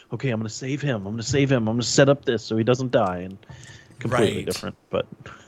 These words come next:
Speaker 2: Agreed.
Speaker 1: <laughs> just two different attitudes, basically.
Speaker 2: Yeah. Um, do, how, how do you think they, hmm.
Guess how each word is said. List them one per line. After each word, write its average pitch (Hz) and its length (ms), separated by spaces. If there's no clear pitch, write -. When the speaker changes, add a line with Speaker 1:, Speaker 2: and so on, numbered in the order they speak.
Speaker 2:
Agreed. 175 340
Speaker 1:
<laughs> - 300
just - 180
two 160 120
different 113 240
attitudes, 92 480
basically. - 420
Speaker 2:
Yeah. 127 440
Um, 151 440
do, 180 160
how, 226 220
how 233 160
do 320 80
you 320 80
think 269 280
they, 156 400
hmm. 127 400